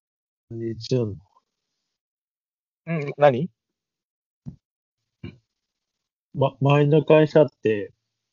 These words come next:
Speaker 1: どんぐらいだっけ？
Speaker 2: うん。どんくらいだっけ？何が？
Speaker 1: 休み。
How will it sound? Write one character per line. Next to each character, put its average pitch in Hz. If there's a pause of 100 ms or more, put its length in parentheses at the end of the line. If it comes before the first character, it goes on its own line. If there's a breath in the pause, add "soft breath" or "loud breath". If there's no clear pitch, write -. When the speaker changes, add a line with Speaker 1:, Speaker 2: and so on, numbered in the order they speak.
Speaker 1:
ど 127
ん 127
ぐ 135
ら 131
い -
だ 131
っ 127
け？ -
Speaker 2:
う -
ん。 - (1000)
ど 143
ん 170
く 185
ら 170
い -
だ -
っ -
け？ - (180)
何 120
が？ - (480)
Speaker 1:
休 117
み。 131